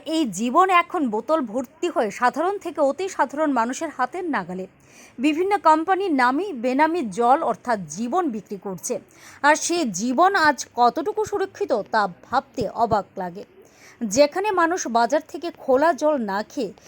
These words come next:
দশ টাকার বিনিময়ে কিংবা কুড়ি টাকার বিনিময়ে পানীয় জলের বোতল কিনে খাচ্ছেন নিজের স্বার্থের কথা চিন্তা করে, সে জলেই এখন মিলছে পোকা। ঘটনা বিলোনিয়ায়।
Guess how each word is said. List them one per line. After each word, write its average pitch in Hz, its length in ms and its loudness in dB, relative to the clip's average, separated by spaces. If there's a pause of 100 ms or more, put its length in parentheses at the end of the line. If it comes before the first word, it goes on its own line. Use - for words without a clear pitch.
(220)
দশ 262 300 6
টাকার 392 300 2
বিনিময়ে 294 520 0
কিংবা 247 360 2
কুড়ি 330 300 -2
টাকার 381 300 -2
বিনিময়ে 262 680 0
পানীয় 277 380 0
জলের 311 280 -2
বোতল 269 400 0
কিনে 269 240 -4
খাচ্ছেন 262 580 -6 (340)
নিজের 294 360 4
স্বার্থের 262 460 -2
কথা 208 260 -4
চিন্তা 208 380 -6
করে, 180 220 -10 (380)
সে 311 260 2
জলেই 247 500 4
এখন 330 400 2
মিলছে 285 440 0
পোকা। 202 420 -4 (260)
ঘটনা 240 500 0
বিলোনিয়ায়। 208 500 -4